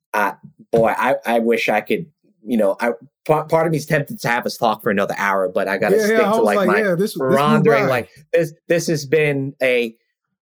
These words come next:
Speaker 1: not a full extended remix episode, but this has gone longer, but, like, we had so much to talk about. There's so
Speaker 2: We
Speaker 1: much
Speaker 2: did.
Speaker 1: vibe here that, like,
Speaker 2: Yeah.
Speaker 1: I wanna make sure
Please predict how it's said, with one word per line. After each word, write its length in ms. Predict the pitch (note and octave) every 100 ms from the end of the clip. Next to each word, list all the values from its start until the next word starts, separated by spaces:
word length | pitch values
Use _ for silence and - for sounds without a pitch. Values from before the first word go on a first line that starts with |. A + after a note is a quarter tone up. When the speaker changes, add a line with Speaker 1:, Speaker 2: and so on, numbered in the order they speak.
| _
Speaker 1:
not 260 | D3 C#3+ -
a 120 | B2 -
full 180 | D#3 D#3
extended 460 | C#3 - C3 A#2+ A2
remix 380 | A#2 A2 G#2
episode, 580 | G#2+ G#2 A2 A2 G#2+ G#2+
but 240 | - A#2 -
this 160 | C#3+
has 200 | D#3 D3+
gone 380 | D3 D3+ D#3 D#3+
longer, 300 | C#3+ D#3 D#3+
but, 220 | D#3 D3+
like, 260 | C#3+ C3 A#2+ _ _ _
we 140 | D3
had 240 | C#3 D3+ D#3
so 160 | D#3+
much 200 | D3+ D3+
to 60 | D3
talk 300 | - C3+ C3+
about. 220 | D3+ D3+
There's 180 | A#2+ -
so 120 | C3+
Speaker 2:
We 160 | B2+ B2+
Speaker 1:
much 40 |
Speaker 2:
did. 120 | B2
Speaker 1:
vibe 280 | A#2 A#2 B2+
here 220 | - D3 C#3
that, 160 | B2
like, 200 | B2 A2+ - _
Speaker 2:
Yeah. 120 | C3+ B2+
Speaker 1:
I 20 |
wanna 140 | C3+
make 200 | C3 B2
sure 380 | - C3 A#2 A2